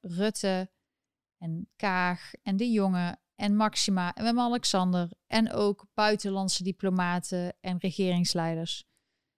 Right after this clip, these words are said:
Waarom moeten jij en ik dat wel en zij niet, als het zo'n gevaarlijk virus is? Zijn hun immuun?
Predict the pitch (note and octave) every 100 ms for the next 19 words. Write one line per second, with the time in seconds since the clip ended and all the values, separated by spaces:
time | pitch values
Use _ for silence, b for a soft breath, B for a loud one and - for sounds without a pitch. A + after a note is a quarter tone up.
0 | - G3+ A#3 A#3 A3+ G#3 G3+ F#3+ F#3 F3
1 | F3 G3 A#3+ B3+ - F3+ G3+ F#3+ F3+ F3
2 | E3 - - G3+ - A3+ G3+ G#3 G3+ G3
3 | - G#3 F#3+ E3+ D#3+ D#3 - - - -
4 | G#3+ G#3+ G#3+ - G3+ A3+ F4